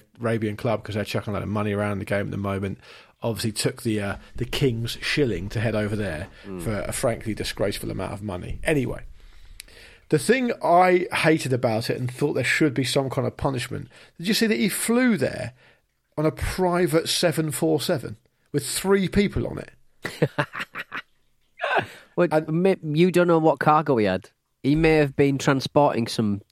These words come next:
Speaker 2: big things.
Speaker 1: If he had come out saying, "I understand what you're saying about the environment and climate
Speaker 2: Mm.
Speaker 1: catastrophe,
Speaker 2: Yeah.
Speaker 1: but there's a crucial amount of cargo on this plane and I'm gonna show it you now."
Speaker 2: Yeah.
Speaker 1: That's
Speaker 2: And
Speaker 1: fine.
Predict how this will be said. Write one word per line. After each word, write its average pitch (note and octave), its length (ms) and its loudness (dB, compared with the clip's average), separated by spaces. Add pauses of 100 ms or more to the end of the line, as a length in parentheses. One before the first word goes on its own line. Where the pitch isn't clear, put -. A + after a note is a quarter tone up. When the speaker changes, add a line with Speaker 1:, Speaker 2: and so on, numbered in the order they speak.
(180)
Speaker 2:
big A#2 180 -2
things. D#3 400 -2
Speaker 1:
If F3 80 4
he G#3+ 120 4
had A#3 120 4
come G#3+ 220 2
out F3 220 2
saying, C#3 420 2 (260)
"I D3 60 4
understand F3+ 340 2
what E3 60 -4
you're D#3+ 80 2
saying C#3 240 2
about C#3 180 2
the D3 80 2
environment B2+ 580 2
and B2 160 -6
climate C#3+ 360 0
Speaker 2:
Mm. - 20 -4
Speaker 1:
catastrophe, B2 680 -2 (120)
Speaker 2:
Yeah. E2 240 -6
Speaker 1:
but - 80 -4
there's B2+ 140 -2
a B2 80 -4 (340)
crucial D#3+ 600 2
amount B2+ 240 0
of A#2 80 -6
cargo B2 420 0
on G#2+ 80 -2
this A2 120 -4
plane A#2 260 -2
and A2+ 120 -2
I'm A#2 120 -2
gonna A#2+ 100 -2
show A#2 260 0
it A2 140 -2
you G#2+ 80 -4
now." A2 360 -4 (120)
Speaker 2:
Yeah. B2 360 0 (260)
Speaker 1:
That's B2+ 180 2
Speaker 2:
And A#2+ 80 2
Speaker 1:
fine. G#2+ 300 2